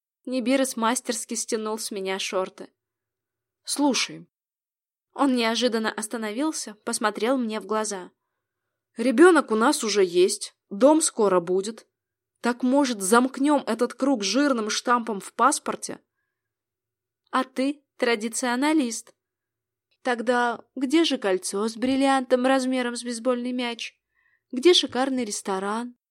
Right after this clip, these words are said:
оркестр?» Я водила пальцами ему вдоль позвоночника. «А тебе это так нужно?» Он склонился к шее, начал целовать,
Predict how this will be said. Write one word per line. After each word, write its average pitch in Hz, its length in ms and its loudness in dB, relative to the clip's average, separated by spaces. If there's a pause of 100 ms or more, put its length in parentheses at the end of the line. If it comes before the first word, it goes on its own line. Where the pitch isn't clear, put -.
(160)
оркестр?» 233 800 -2 (800)
Я 254 180 4
водила 214 360 4
пальцами 240 500 0
ему 214 260 -4
вдоль 202 220 -2
позвоночника. 208 880 -6 (1120)
«А 254 160 -6
тебе 269 360 2
это 226 280 0
так 233 300 -2
нужно?» 247 500 -4 (1300)
Он 285 180 0
склонился 226 640 -2
к 220 60 -10
шее, 196 500 -2 (160)
начал 240 380 -4
целовать, 208 720 -2